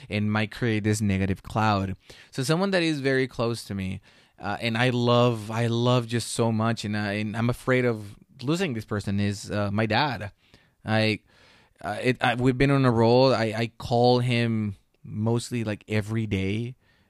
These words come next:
He is, of course, my father, but he's also my best friend. Uh, so handling stress is hard, but something that I've found by communicating more with my dad and throwing away all the biases that I had about,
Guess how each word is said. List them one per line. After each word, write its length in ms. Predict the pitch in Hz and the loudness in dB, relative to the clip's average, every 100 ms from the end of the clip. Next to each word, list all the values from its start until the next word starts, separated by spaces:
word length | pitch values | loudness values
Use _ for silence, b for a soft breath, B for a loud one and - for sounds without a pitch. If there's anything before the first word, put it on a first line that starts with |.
| _ | _
He 600 | 117 117 117 120 113 117 | -12 -6 -2 -2 0 2
is, 220 | 117 113 113 | 2 0 -4
of 160 | - | -8
course, 280 | - 117 117 | -4 -4 -2
my 140 | 110 | -4
father, 420 | 107 101 101 104 117 | -4 -4 -2 -2 -2
but 200 | 107 - | -4 -6
he's 240 | 104 - | -10 -6
also 200 | 107 - | -6 -4
my 160 | 107 101 | -4 -4
best 320 | 95 101 - | -4 -6 -6
friend. 380 | - 95 107 127 B B B B B B | -6 -2 -2 -6 B B B B B B
Uh, 640 | 104 101 98 95 90 104 - | -2 0 2 0 -2 -6 -12
so 340 | - 120 113 - B B B B B B | -2 2 2 0 B B B B B B
handling 480 | - 131 147 160 143 | -2 2 4 2 2
stress 500 | - - 131 127 127 | -2 0 6 6 6
is 160 | 131 - | 2 -2
hard, 480 | 135 113 120 139 135 _ _ _ _ _ _ - 120 | 0 2 2 -2 -8 _ _ _ _ _ _ -20 0
but 460 | 123 120 113 - | 4 6 4 0
something 280 | - 127 139 | -2 0 2
that 120 | 135 | 4
I've 240 | 120 113 - _ | 2 0 -6 _
found 540 | - 123 123 131 127 110 | -4 2 4 4 0 0
by 500 | 107 107 104 101 - | 0 0 0 -2 0
communicating 600 | 131 170 214 185 165 139 | 2 4 4 4 4 4
more 220 | 131 127 | 4 4
with 160 | 120 113 | 4 0
my 160 | 107 | 0
dad 360 | 104 101 104 104 | 0 2 2 2
and 280 | 107 107 104 B B 143 - - - 147 | 0 0 -2 B B -16 -16 -18 -2 4
throwing 240 | 165 175 | 4 6
away 220 | 143 143 | 6 6
all 160 | 135 139 | 6 4
the 80 | 127 | 4
biases 420 | 113 117 123 113 | 4 2 0 -4
that 120 | 110 | -4
I 60 | 104 | -4
had 260 | 120 107 | -6 -4
about, 400 | 107 104 101 98 | -4 -2 -2 -4